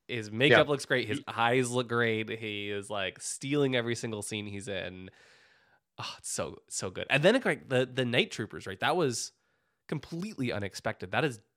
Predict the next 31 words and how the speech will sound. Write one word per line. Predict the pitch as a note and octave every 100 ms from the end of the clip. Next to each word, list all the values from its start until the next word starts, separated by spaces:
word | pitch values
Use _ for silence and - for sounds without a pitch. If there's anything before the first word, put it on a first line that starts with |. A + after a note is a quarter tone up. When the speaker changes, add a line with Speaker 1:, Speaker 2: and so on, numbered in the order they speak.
| -
Speaker 1:
very | A#2+ G#2+ D3 F3
different. | A2+ G2 G2 G2
We | A#2+
thought | B2 -
we'd | A2+ G#2
just | G#2+
see, | - G#2+
you | G2 G2+ G#2
know, | G2+
your | G2 F#2+ F#2+ _
typical | - B2+ A#2+ G2+
stormtroopers, | - D#3 D#3 G#2 G2 F#2+ - - - _ - _ _ _ _ _ _ _ _ C3
but | B2
these | C#3+
are | F3+
called | E3+ D#3
night | B2 A#2 -
troopers | A2 - G2+
according | - - A2 G#2+ G#2 G2+
to | A2 G#2
the, | G2+ G#2+ G2 F#2+ F#2 F2+ _ _ _ - A2+
the, | G#2+ G2+ F#2+ F#2+ -
um, | F#2 F2+ F2+ - A#2 - _ - - _ _ -
uh, | A2 - - - - - - A2+
the, | A2 G2 F#2+ F#2 - _ _ _
the | A#2
subtitles | - A2+ - G#2 F#2 F2+ F#2+
and | - G#2
the | F#2+
audio | G2+ G#2+
description | F#2 - - -